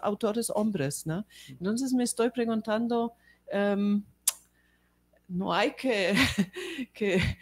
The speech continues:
Speaker 1: volver a ver la historia un poquito más de este, este lado es-, eh, olvidado, ¿no? Porque, eh, estoy pensando en esta iniciativa mexicana, ahora no, no recuerdo muy bien el nombre, es Vigía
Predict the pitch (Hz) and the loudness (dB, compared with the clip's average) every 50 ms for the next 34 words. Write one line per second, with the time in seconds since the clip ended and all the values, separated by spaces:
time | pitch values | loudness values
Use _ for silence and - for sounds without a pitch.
0 | - - 302 226 - 196 208 202 202 170 180 202 214 262 269 262 - 185 180 175 | -10 -14 -14 -2 2 6 6 6 6 6 6 4 4 4 4 2 2 2 4 2
1 | 185 208 220 220 214 202 170 190 - - - 208 220 240 233 220 208 196 190 - | 2 2 4 2 2 4 2 0 0 0 0 2 4 4 4 4 4 2 0 -2
2 | 202 196 - - - 311 320 - 330 269 226 208 190 196 240 262 - - - - | -6 -8 -6 -8 -8 -6 -4 -4 -4 -2 -2 -2 -2 -2 -4 -4 -4 -4 -4 -4
3 | - - 214 196 190 190 - - 190 - 190 190 - - 214 190 180 170 180 208 | -2 0 0 0 0 -2 -2 -2 -2 -2 -2 -4 -2 -2 0 0 0 0 0 -2
4 | 226 - 226 208 - - 175 - - _ _ - - - - 196 190 165 180 - | -2 -2 -2 0 0 -2 -4 -4 -8 _ _ -20 -10 -4 -4 -2 0 0 -2 0
5 | - - 196 208 190 214 208 - 180 175 175 165 160 135 139 147 147 160 190 214 | 2 4 4 4 4 2 2 2 2 2 2 2 2 0 0 0 -2 -2 -4 -4
6 | - - - - - - - _ _ - 180 170 - - 202 196 190 180 180 - | -6 -12 -20 -20 -20 -20 -20 _ _ -2 -2 -2 0 0 2 4 4 4 2 0
7 | - _ - - 156 175 190 - - 190 - - - - 214 214 - 262 226 208 | -2 _ -2 0 0 0 -2 -4 -4 -4 -4 -2 2 2 2 4 4 2 2 2
8 | - 208 214 220 214 214 196 196 190 160 196 - - 220 190 202 208 208 185 - | 2 2 2 4 4 4 4 2 2 0 0 0 0 2 4 4 4 4 4 2
9 | 202 185 190 - 214 226 226 220 208 196 185 185 - 202 190 - - 196 196 208 | 0 0 0 -2 -4 0 0 2 2 2 0 -2 -2 -4 -6 -2 -2 -2 0 0
10 | 202 185 165 107 147 170 170 175 185 190 185 180 185 180 180 175 170 - - - | 0 0 0 0 0 0 0 0 0 0 0 0 0 0 -2 -2 -2 -4 -6 -8
11 | - 185 160 180 190 190 196 190 185 - - 202 190 196 202 190 190 190 185 - | -10 -10 -10 -10 -12 -12 -14 -14 -16 -8 -4 -4 -4 -2 -4 -4 -4 -4 -4 -4
12 | 185 196 196 196 175 175 175 170 180 180 185 175 165 156 147 151 156 160 _ - | -6 -6 -6 -4 -4 -4 -4 -4 -6 -6 -8 -6 -4 -4 -4 -4 -6 -10 _ -20
13 | - - 165 - - - - - - _ _ _ _ _ - 180 - - - 208 | -16 -12 -10 -8 -8 -8 -10 -10 -14 _ _ _ _ _ -12 -10 -10 -6 -4 -4
14 | 208 254 277 294 311 339 | -2 -2 -2 -4 -4 -6